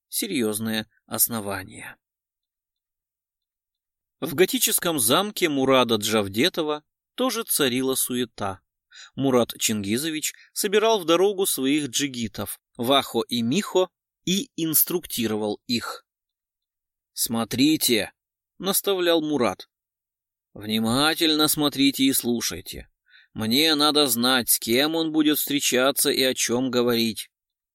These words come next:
Потом его можно будет привести сюда.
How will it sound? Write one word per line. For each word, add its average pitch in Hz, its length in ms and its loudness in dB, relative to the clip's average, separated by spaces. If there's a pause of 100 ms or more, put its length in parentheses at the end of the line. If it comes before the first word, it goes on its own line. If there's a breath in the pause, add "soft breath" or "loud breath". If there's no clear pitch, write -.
(420)
Потом 175 340 2
его 165 240 4
можно 156 340 2
будет 139 360 2
привести 117 600 -2
сюда. 107 720 -2